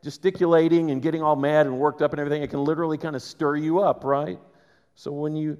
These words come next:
get angry, calm down and put your hands in your pockets. But after you calm down, keep in mind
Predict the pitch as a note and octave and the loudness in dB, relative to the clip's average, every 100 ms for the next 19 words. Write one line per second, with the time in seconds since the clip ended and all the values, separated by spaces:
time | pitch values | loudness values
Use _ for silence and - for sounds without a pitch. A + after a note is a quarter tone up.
0 | - D#3+ - D3 D3+ C#3 C#3+ C#3+ C#3 - | -10 -12 -8 -8 -8 -8 -8 -8 -10 -18
1 | _ _ _ _ - C3+ C3+ C3 C3 C#3 | _ _ _ _ -10 -6 -6 -6 -8 -8
2 | B2+ - G2+ A#2+ B2 D3 D#3 C#3 - C#3 | -10 -10 -8 -8 -8 -8 -8 -10 -12 -12
3 | C3 - - C3 - - - - - _ | -12 -10 -8 -8 -10 -16 -18 -20 -20 _
4 | _ _ _ _ _ _ _ _ _ _ | _ _ _ _ _ _ _ _ _ _
5 | D3+ A3 B3+ A3 D3+ - C#3 A#2 A2 G#2+ | -6 -6 -6 -8 -10 -6 -4 -4 -6 -8
6 | G2+ G2+ - G#3 F#3 D3 E3+ E3 C#3+ | -8 -12 -14 -10 -8 -6 -6 -4 -6